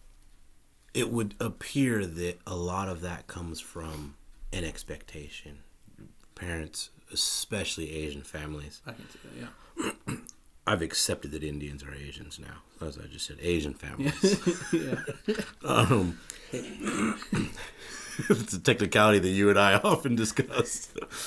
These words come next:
Speaker 2: I was like, I just did my I R S papers, and
Speaker 1: Did
Speaker 2: I
Speaker 1: you?
Speaker 2: was Asian.
Speaker 1: Asian?
Speaker 2: <laughs> It said Indian, like, and all that stuff. Yeah.
Speaker 1: Yeah. Um, but it's, it's something that, you know, is, is a real issue, I, I think, in the Asian community, really, is the expectations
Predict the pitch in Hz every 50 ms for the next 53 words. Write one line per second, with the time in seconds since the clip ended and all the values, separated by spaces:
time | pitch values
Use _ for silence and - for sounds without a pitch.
0 | - - - 120 120 131 131 127 127 127 131 123 131 127 123 113 113 117 113 110
1 | 110 113 117 117 - - 120 110 - - 113 110 107 104 113 110 107 113 120 120
2 | 117 117 120 - 113 - 127 127 123 117 107 104 101 101 98 - 110 107 110 104
3 | 113 120 151 202 - 339 339 330 - - - - - - - - - - - 151
4 | - 147 139 - 170 170 - 143 147 147 147 143 143 143 143 139 139 135 135 127
5 | 127 123 - - 123 120 113 113 113 - - - - - - - - - - 120
6 | 117 107 92 87 95 - - - - - - - - - 95 92 80 78 78 80
7 | 80 - - - - - - - - - - - - - 110 107 95 - - -
8 | 113 110 104 95 - - - - 101 - - - - 120 113 - - 110 104 101
9 | 98 90 - - - - - - _ - _ - _ _ _ _ - - - 135
10 | 123 120 113 104 - 113 113 92 95 98 104 113 131 143 139 123 117 - 95 92
11 | 87 - - 98 92 87 85 - 87 85 - - 92 - 95 87 78 73 80 101
12 | 113 95 80 69 - - 73 69 67 65 67 76 92 98 87 73 69 71 - -
13 | 78 73 71 69 65 71 73 73 73 - - - 73 - - - - 78 73 -
14 | - - 71 71 71 71 - -